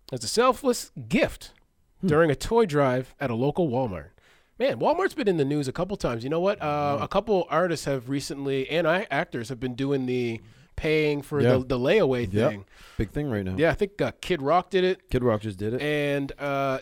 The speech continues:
Speaker 1: Ty-, um, Tyler Perry did,
Speaker 2: Tyler Perry
Speaker 1: did
Speaker 2: too,
Speaker 1: another
Speaker 2: yep,
Speaker 1: one.
Speaker 2: yep.
Speaker 1: So shouts out to people paying off the layaway at
Speaker 2: Shouts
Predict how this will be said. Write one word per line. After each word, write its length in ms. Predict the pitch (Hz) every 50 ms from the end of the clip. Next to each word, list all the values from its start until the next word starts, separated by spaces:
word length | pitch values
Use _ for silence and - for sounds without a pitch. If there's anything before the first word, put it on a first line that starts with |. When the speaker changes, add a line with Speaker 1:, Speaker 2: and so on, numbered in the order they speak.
| - -
Speaker 1:
Ty-, 260 | - 151 156 160 143
um, 480 | 135 135 131 135 131 123 123 110 107 - _ _ _ _ -
Tyler 220 | - 160 143 139
Perry 340 | 120 147 151 139 107 90 90 - _ _ - - - - - -
did, 100 | 143 -
Speaker 2:
Tyler 200 | - 101 104 120
Perry 200 | 117 113 107 101
Speaker 1:
did 60 | 120
Speaker 2:
too, 60 | 117 107
Speaker 1:
another 120 | 107 113
Speaker 2:
yep, 60 | 107 104
Speaker 1:
one. 100 | 101 - - - -
Speaker 2:
yep. 140 | 98 113 113
Speaker 1:
So 300 | - 196 175 165 160 151
shouts 280 | - - 247 262 - 311
out 100 | 277 -
to 60 | 214
people 260 | 165 233 220 208 196 190
paying 280 | - 202 214 214 214
off 180 | 208 202 202 -
the 80 | 180 170
layaway 380 | 202 226 214 170 147 147 143 139
at 80 | 139
Speaker 2:
Shouts 40 | 135